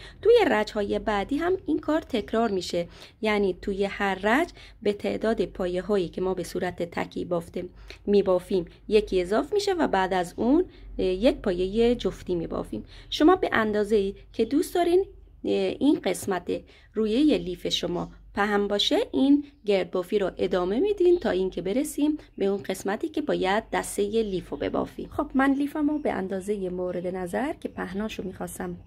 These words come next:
پهنا داشته باشه بافتم. هر، در رج آخر هر شش تا پایه‌ای رو که به صورت تکی بافتم،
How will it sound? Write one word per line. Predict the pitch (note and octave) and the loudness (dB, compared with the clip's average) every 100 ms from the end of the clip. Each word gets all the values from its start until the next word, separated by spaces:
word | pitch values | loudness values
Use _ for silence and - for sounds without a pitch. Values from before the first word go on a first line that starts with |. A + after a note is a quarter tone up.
| - | -10
پهنا | F#3+ F#3+ B3 | -8 -2 -2
داشته | F#3+ F3 E3+ | -2 -6 -6
باشه | F3 F3 A3 D#4 - | -6 -2 -2 -2 -4
بافتم. | D#3+ D3+ - - - - - - - _ _ _ _ _ _ - _ _ _ - - | -6 -6 -12 -18 -18 -20 -20 -20 -20 _ _ _ _ _ _ -20 _ _ _ -20 -20
هر، | - C#4+ G4 - G3+ F#3+ | -6 -2 -2 -4 -2 0
در | F#3 F#3+ | 4 4
رج | F#3 F#3 F#3 F3+ F#3+ - | 2 0 -2 -2 -4 -2
آخر | F#3 F3+ F#3+ F3 - - - | -4 -4 -6 -6 -12 -20 -10
هر | C#4 G4+ | -4 -2
شش | G4+ G3 - | -2 -6 -4
تا | G3 | -4
پایه‌ای | - F3+ G3+ A3+ | -2 0 2 2
رو | E3+ | 0
که | E3+ | -2
به | E3+ | -8
صورت | F3 F3+ F3 E3+ | -8 -6 -6 -6
تکی | F3 - F3 - | -8 -8 -8 -8
بافتم، | F3+ F3 E3+ G#3 C4 | -6 -6 -4 -4 0